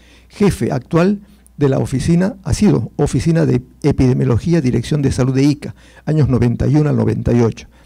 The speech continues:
Director general de Epidemiología del minsa. Ha sido docente en la Universidad Nacional San Luis Gonzaga y Universidad Peruana de Ciencias Aplicadas.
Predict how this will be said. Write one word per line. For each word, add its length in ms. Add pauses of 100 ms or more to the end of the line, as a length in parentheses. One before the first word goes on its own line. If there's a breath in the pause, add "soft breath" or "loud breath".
(320 soft breath)
Director 460
general 400
de 180
Epidemiología 800
del 200
minsa. 400 (340 soft breath)
Ha 100
sido 220
docente 560
en 80
la 80
Universidad 480
Nacional 400
San 160
Luis 180
Gonzaga 540 (260 loud breath)
y 80
Universidad 540
Peruana 320
de 120
Ciencias 380
Aplicadas. 580